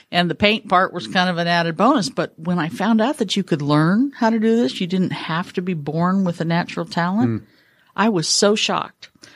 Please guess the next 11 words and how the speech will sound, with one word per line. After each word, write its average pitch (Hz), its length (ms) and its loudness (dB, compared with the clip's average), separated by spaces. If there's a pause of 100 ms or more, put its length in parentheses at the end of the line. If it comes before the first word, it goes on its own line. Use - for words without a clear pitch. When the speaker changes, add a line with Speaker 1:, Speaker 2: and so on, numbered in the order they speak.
(180)
Speaker 1:
But 165 140 -2
the - 180 -6
other 233 280 4
thing 175 280 2
that - 100 -4
was, 160 460 0
um, 156 380 -2
incredible 156 580 2
to - 140 -6
me 156 280 2
was 151 640 0